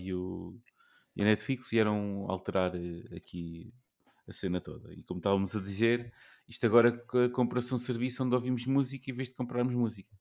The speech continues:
Pronto, eh, basicamente é isso. Eh, a pergunta que eu lanço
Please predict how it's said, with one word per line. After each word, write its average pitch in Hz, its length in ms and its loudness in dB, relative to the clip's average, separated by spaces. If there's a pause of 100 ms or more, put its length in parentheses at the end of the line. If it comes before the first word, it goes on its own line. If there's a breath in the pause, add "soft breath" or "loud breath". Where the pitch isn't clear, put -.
Pronto, 78 200 -14 (260)
eh, 85 160 -8
basicamente 87 600 -4
é 85 40 -4
isso. - 300 -12 (520 soft breath)
Eh, 104 540 10
a - 20 6
pergunta 120 400 4
que 123 120 0
eu 123 60 8
lanço 120 640 4